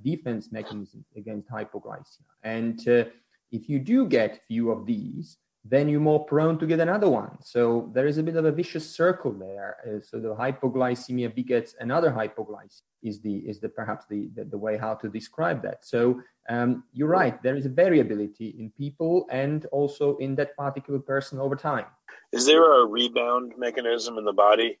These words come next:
Speaker 2: You know, it's always trying to control blood sugar. So if you go too high sugar, is there
Speaker 1: Yeah.
Speaker 2: an effect that'll pull it down? I mean, the insulin, but what else? And if you go very low,
Speaker 1: Yes.
Speaker 2: what's the body's effect? How does it try to, uh, fix it quickly?
Speaker 1: Yeah, yeah. So, I mean, uh,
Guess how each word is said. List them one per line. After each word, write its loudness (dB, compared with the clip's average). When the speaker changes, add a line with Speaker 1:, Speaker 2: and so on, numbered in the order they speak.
Speaker 2:
You 0
know, 8
it's 4
always 6
trying -2
to -2
control 0
blood 2
sugar. -2
So 0
if -2
you -12
go 4
too -4
high 6
sugar, -2
is -2
there 6
Speaker 1:
Yeah. 6
Speaker 2:
an 6
effect 2
that'll 2
pull 2
it 2
down? 0
I -10
mean, -6
the -8
insulin, -4
but -8
what 2
else? 4
And -2
if 2
you 4
go 6
very 4
low, 4
Speaker 1:
Yes. 2
Speaker 2:
what's 0
the 0
body's 2
effect? -4
How -4
does -8
it -14
try 0
to, -4
uh, -8
fix -10
it -20
quickly? -12
Speaker 1:
Yeah, 2
yeah. 0
So, 2
I -2
mean, -4
uh, -4